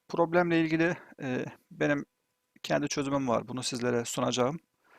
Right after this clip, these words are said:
Burada bazı tanımlamalar yaptım. Yazım kolaylığı açısından.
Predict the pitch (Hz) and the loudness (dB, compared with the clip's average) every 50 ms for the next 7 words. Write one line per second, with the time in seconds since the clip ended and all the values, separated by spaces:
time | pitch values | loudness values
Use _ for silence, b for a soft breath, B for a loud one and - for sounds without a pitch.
0 | b b b _ - 175 151 156 147 147 151 151 151 147 151 - - 151 147 143 | b b b _ -6 -2 0 2 6 10 10 10 10 8 4 4 6 6 6 6
1 | 143 139 135 135 131 131 117 110 104 - - - 156 175 165 - _ - 127 127 | 6 6 6 6 6 4 2 2 0 -2 -4 -4 -6 -6 -6 -8 _ -4 2 2
2 | 131 - 147 139 - - 131 123 120 123 120 123 131 120 117 - - - - 117 | 2 2 0 -6 -2 0 2 4 4 4 2 0 0 -2 0 0 -2 -2 -2 -4
3 | 110 123 139 151 160 | -2 0 0 -2 -2